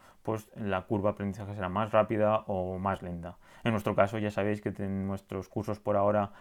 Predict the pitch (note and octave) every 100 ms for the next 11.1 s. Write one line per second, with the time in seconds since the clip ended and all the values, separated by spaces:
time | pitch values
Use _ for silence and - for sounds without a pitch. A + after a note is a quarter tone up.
0 | - - G#2+ G#2 - A2+ G2+ G2 G2 F#2+
1 | G2 F#2+ - C3 G#2 G2 G#2+ G2+ G2 G2+
2 | G2 G2 F#2+ G2+ G2 A#2 C#3+ - - G2+
3 | G2 F#2+ F#2+ - F#2+ G2+ G2 G#2+ A2 -
4 | - - - G2+ F#2 G#2+ G2+ G2+ G2+ G2+
5 | G2 G2+ G#2 G#2 - - - G2+ G2+ G2+
6 | G2 G2+ A2 C3 D#3+ F#3 _ - - _
7 | A#2+ G#2+ F#2+ F2+ F2 F2 - - - G2+
8 | F#2 - A2+ - - A2 G2+ F2+ F#2+ G2
9 | G#2 F#2 G2 G2+ G2 G2 - C3 B2 G#2
10 | F#2 F#2 F#2 F#2 F#2+ F#2+ G2 F#2+ F#2 G#2+
11 | A#2+